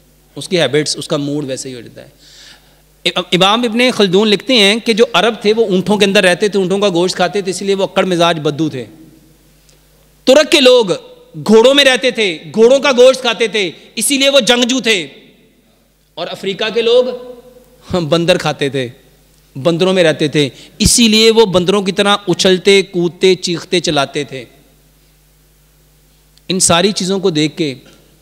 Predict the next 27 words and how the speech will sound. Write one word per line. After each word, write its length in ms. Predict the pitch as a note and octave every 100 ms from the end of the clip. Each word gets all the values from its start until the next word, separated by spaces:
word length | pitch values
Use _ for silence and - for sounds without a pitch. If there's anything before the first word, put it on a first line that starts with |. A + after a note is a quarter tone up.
| _ _ _
एक 280 | F3 F3+ -
ऐसा 360 | D#3+ D#3+ G3 F#3+
जानवर 440 | D#3 D3 D#3 E3
आप 200 | D3+ D3
लोगों 220 | D3+ D3+
के 100 | D3+
लिए 160 | D#3 D#3+
बनाया 380 | C3+ A#2+ B2 C3+
गया 300 | B2+ A#2+ A2+ - _ _ _ _ _ _
जो 100 | D3
शक्लो 340 | F3 F3+ G3 G3
सूरत 260 | F3+ F3+
में 120 | F3+ F3+
हलाल 420 | C#3+ C3 B2+ C3
हो, 260 | B2 A2+ - _ _ _ _ _ _ _ _ _ -
जो 80 | D3
शक्लो 260 | E3 E3+ G3
सूरत 240 | F#3 F#3+
में, 420 | G3 A#3+ E4 - - _ _ - - _ _ _ C3+
लेकिन 300 | D3 F3+ -
उसके 280 | E3 - F#3
अंदर 340 | D3 D#3 E3
की 140 | D#3+ E3+
सारी 380 | - D3+ E3
प्रॉपर्टी 600 | E3 D3 C3+ D#3 D#3 C3+ - _ _ _ -
हराम 340 | B2+ B2 B2
हो, 280 | A#2+ A#2